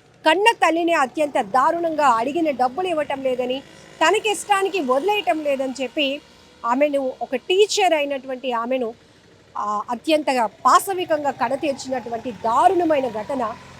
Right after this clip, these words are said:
ఆమె ఒక స్కూల్ టీచర్గా ఎంతోమంది పిల్లలకు లెసన్స్ చెప్పారు, పాఠాలు చెప్పారు, క్రమశిక్షణ నేర్పించారు. "ఒరేయ్, మీరు ఇలా ఉంటే మీ భవిష్యత్తు బాగుంటుందిరా, మీరు మీ అమ్మా నాన్నల్ని బాగా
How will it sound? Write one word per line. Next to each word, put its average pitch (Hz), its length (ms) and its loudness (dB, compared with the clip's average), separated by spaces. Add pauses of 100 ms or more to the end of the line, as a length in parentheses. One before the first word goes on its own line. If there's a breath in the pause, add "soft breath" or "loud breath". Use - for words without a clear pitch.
(100)
ఆమె 254 180 4
ఒక 294 140 -2
స్కూల్ 427 400 2
టీచర్గా 392 480 0
ఎంతోమంది 330 640 0
పిల్లలకు 285 440 -4
లెసన్స్ 254 580 -2
చెప్పారు, 247 340 -6 (440 soft breath)
పాఠాలు 349 420 6
చెప్పారు, 294 400 0
క్రమశిక్షణ 349 680 -2
నేర్పించారు. 277 680 0
"ఒరేయ్, 269 260 2 (360 soft breath)
మీరు 277 160 2
ఇలా 294 240 4
ఉంటే 302 400 6
మీ 269 140 -2
భవిష్యత్తు 302 520 -4
బాగుంటుందిరా, 269 800 0 (360 loud breath)
మీరు 294 140 2
మీ 285 140 0
అమ్మా 277 300 2
నాన్నల్ని 359 340 0
బాగా 277 340 2